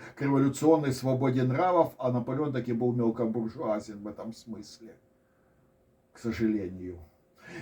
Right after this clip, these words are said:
Ви це все побачите. І вони готували змову, і тепер бац, якась інша змова, і,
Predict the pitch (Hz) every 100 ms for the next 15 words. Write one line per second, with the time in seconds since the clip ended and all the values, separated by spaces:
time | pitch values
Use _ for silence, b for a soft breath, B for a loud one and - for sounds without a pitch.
0 | B 233 247 220 - 220 214 208 170 -
1 | - 214 175 247 320 240 240 233 233 233
2 | 233 - 220 214 175 151 160 175 220 220
3 | 247 190 131 240 240 226 190 190 170 -
4 | 214 165 190 170 185 226 240 214 165 B
5 | B B B 202 233 247